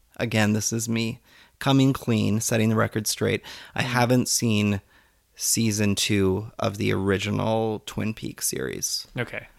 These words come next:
Speaker 2: The
Speaker 1: Um,
Speaker 2: one that has, like, twenty episodes?
Speaker 1: Yes.
Speaker 2: Isn't it weird? Season one had, like, six?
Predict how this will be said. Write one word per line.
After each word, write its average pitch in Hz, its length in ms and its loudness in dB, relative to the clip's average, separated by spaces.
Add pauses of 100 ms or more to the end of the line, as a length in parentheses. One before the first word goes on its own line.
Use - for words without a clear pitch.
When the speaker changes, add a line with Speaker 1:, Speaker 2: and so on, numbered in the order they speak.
(120)
Speaker 2:
The - 80 -2
Speaker 1:
Um, 143 80 4
Speaker 2:
one 135 140 4
that 123 120 2
has, 123 160 2
like, 110 140 -4
twenty 123 300 -2
episodes? 151 640 -4 (100)
Speaker 1:
Yes. - 440 0
Speaker 2:
Isn't 208 120 4
it 349 100 6
weird? 175 340 6
Season 190 240 4
one 175 120 8
had, 185 140 10
like, 151 180 4
six? - 500 -2